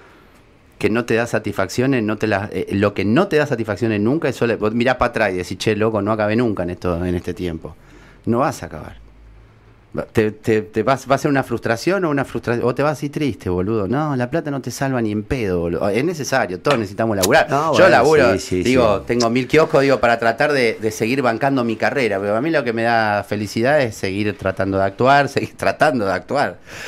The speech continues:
Speaker 1: seguir trabajando en esto y seguir aprendiendo lo que puedo. Pero de verdad es que en algún punto también no tengo la, no, yo no corro ninguna camioneta. Gracias a Dios, con el laburo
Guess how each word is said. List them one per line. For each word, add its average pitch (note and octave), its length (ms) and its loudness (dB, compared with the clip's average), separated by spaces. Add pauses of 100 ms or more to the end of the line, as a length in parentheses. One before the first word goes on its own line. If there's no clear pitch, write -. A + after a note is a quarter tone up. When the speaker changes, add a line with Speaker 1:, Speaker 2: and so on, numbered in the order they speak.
(120)
Speaker 1:
seguir C3+ 440 0
trabajando A#2+ 500 2
en A#2+ 60 2
esto - 160 -2
y - 60 -6
seguir A#2+ 260 0
aprendiendo A2+ 500 0
lo A2 120 0
que B2 100 -2
puedo. F3+ 460 4 (420)
Pero A#2 220 4
de B2 80 6
verdad C#3 240 4
es G3+ 60 2
que D3 260 2
en A#2+ 80 0
algún C#3 320 0
punto E3 500 2
también A#2+ 680 0
no B2+ 140 2
tengo C#3+ 240 0
la, A#2 160 0 (100)
no, A2+ 140 0
yo C#3 160 -2
no D3 120 0
corro C#3+ 260 2
ninguna B2 340 2
camioneta. A#2 1120 2 (560)
Gracias D3 400 2
a A#2 40 4
Dios, D3 360 2
con A2 200 -2
el G2 140 -2
laburo B2+ 540 0